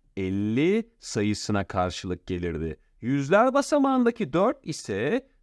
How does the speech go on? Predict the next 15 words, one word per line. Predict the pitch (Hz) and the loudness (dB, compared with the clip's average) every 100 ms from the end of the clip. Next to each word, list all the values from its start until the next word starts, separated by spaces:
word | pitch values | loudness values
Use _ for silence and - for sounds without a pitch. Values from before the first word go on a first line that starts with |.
| 196 | -6
dört | 139 208 320 _ | 0 0 0 _
tane | 269 269 277 | 0 2 4
yüzlüğüm | 262 233 214 202 233 277 | 2 2 0 0 2 4
olduğunu | 285 247 165 147 120 | 4 4 2 2 2
gösterirdi. | 104 98 - 104 92 90 87 107 190 269 _ _ 113 | 0 -2 -4 -4 -2 -2 -2 2 2 0 _ _ 0
Dört | 139 165 - | 2 0 -2
tane | 113 95 85 | -2 -2 -2
de | 82 | -4
yüzlük | 82 82 82 117 202 262 _ - | -6 -8 -2 2 2 0 _ -6
ne | 101 | -2
yapar? | 120 101 - 104 147 262 233 _ _ 92 92 | 0 0 -2 0 2 2 -2 _ _ -8 0
Dört | 143 233 240 233 | 2 2 0 0
yüz | 240 220 | 0 0
sayısı | - 139 95 - - | 0 -2 -2 -6 -8
yapar. | 67 76 - | -8 -8 -14